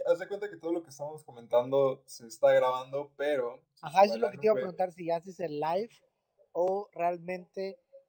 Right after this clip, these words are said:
Speaker 2: es, per-, eh, o sea, ¿es un streaming o realmente esto lo, lo aparte lo editas?
Speaker 1: Ah, ok, sí, o sea, se va grabando, se hace como un streaming, se guarda en mi biblioteca, ya yo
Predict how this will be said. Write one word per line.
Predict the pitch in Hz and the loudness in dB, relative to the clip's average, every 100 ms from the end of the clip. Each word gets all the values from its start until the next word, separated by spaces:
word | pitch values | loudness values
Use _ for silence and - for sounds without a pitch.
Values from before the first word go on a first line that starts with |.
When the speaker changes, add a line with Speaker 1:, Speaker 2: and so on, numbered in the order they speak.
| _ 605 | _ -6
Speaker 2:
es, | 165 160 - _ _ _ _ | -6 -6 -20 _ _ _ _
per-, | 165 156 _ | -6 -6 _
eh, | 196 - - | -12 -10 -2
o | 170 | 0
sea, | 196 | 0
¿es | 170 | -2
un | 196 | -6
streaming | 190 - 202 220 262 _ | -8 -4 -4 -4 -8 _
o | 170 175 175 | 0 2 2
realmente | 170 170 170 175 165 180 - _ _ - | 0 -2 -4 -12 -6 -8 -8 _ _ -10
esto | 170 170 180 170 | -8 -4 -4 2
lo, | 165 151 143 143 | 2 2 -4 -6
lo | 143 | -8
aparte | 139 156 156 175 | 0 0 0 -2
lo | 156 | -4
editas? | 135 156 - 131 - - - _ _ _ _ | -6 -10 -12 -12 -12 -16 -20 _ _ _ _
Speaker 1:
Ah, | 127 | 6
ok, | 135 131 120 | 8 6 -2
sí, | 120 151 147 - | -4 -2 -4 -6
o | 139 | 0
sea, | 139 135 127 | 6 6 4
se | - 139 | -2 0
va | 139 | 2
grabando, | 156 156 143 147 165 202 | 2 -2 -4 -8 -14 -12
se | - | -12
hace | 135 156 | -12 -12
como | 139 | -20
un | 143 143 | -20 -20
streaming, | - 139 143 147 202 226 _ _ _ - | -16 -14 -12 -12 -12 -16 _ _ _ -16
se | 127 | -12
guarda | 113 120 123 143 | 2 4 4 0
en | 139 | -4
mi | 139 147 | -14 -10
biblioteca, | 147 147 147 143 139 - - | -10 -12 -18 -18 -10 -8 -8
ya | 120 117 | -12 -16
yo | 117 117 | -16 -20